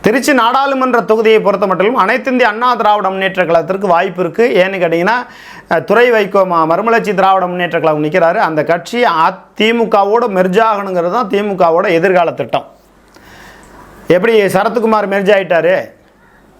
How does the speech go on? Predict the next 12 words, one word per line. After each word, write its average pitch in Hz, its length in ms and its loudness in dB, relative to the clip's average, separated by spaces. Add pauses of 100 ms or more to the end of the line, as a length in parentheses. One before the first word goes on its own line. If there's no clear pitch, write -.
(200)
ஒவ்வொருத்தரும் 226 540 2
மெர்ஜ் 220 220 2
ஆகி 240 140 4
தானே 233 180 2
அந்த 214 180 0
கட்சி, 202 240 -4
சின்ன 220 260 0
சின்ன 208 240 0
கட்சிகளை 208 320 2
வந்து 196 260 2
இது 180 140 0
பண்ணிடுறாங்க. 147 480 0